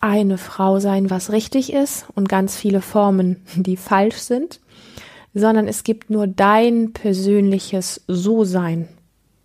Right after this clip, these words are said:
Und an dieser Stelle auch wieder in Klammern als Mensch. Da möchte ich erstmal einfach das ganze Thema Frau oder Frausein an die Seite schieben, weil es eben in Bezug auf das Frausein so belegt ist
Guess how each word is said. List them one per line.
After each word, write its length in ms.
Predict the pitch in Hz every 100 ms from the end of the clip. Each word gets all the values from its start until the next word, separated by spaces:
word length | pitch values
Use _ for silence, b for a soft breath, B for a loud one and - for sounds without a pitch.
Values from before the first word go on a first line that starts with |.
| _
Und 220 | - 180 180
an 100 | 185
dieser 200 | 190 180
Stelle 320 | - 180 -
auch 180 | 202 -
wieder 240 | 196 -
in 100 | 180
Klammern 400 | - 196 185 185
als 380 | 180 175 - -
Mensch. 560 | 180 196 180 - - - B B B
Da 100 | 196
möchte 280 | 208 214 208
ich 80 |
erstmal 300 | - - 196
einfach 340 | 185 202 208 -
das 180 | 196 -
ganze 340 | 196 196 196
Thema 480 | - 202 190 180 185 B B B B
Frau 460 | - - - 190 220
oder 240 | 202 180
Frausein 580 | 175 - 190 202 202 196
an 120 | 196
die 80 | 185
Seite 340 | 185 190 202 214
schieben, 400 | - 196 196 196
weil 180 | 220
es 120 | 233 -
eben 260 | 226 214
in 140 | 202 202
Bezug 480 | 196 - 240 226
auf 340 | - 175 170 - -
das 240 | 180 -
Frausein 680 | - - 190 185 180 175 175
so 140 | 196
belegt 520 | 190 185 220 226 -
ist 280 | - - -